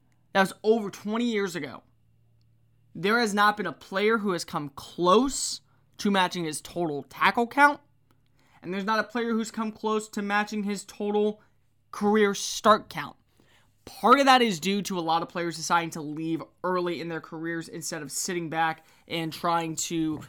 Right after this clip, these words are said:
be a part of the program. If their stock is high now, they're told, "Go to the N F L draft." It wasn't always that way back when Nguyen was playing, and it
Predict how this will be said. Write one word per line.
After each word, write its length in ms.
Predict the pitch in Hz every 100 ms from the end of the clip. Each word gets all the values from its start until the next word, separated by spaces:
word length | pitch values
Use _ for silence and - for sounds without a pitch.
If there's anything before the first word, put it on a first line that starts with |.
| _ _ _ _ _
be 140 | 220
a 80 | 220
part 320 | - - 196
of 60 | 190
the 60 | 147
program. 380 | 185 185 190
If 200 | - 175
their 160 | - 247
stock 340 | 254 247 226
is 100 | 185
high 280 | - - 160
now, 240 | 175 180 170
they're 180 | 185
told, 420 | 190 - 170 135 -
"Go 260 | 185 208
to 140 | 202 220
the 140 | 196
N 80 | 180
F 140 | 170
L 140 | 160 147
draft." 420 | 151 135 - -
It 160 | 202 180
wasn't 380 | 196 220 247
always 260 | 202 196 185
that 240 | 175 165
way 400 | 151 170 165 156 - _ _ _
back 280 | 170 170 170
when 140 | 175
Nguyen 240 | 165 165 170
was 140 | 165
playing, 340 | - 175 165 156
and 140 | 160
it 200 | 165 -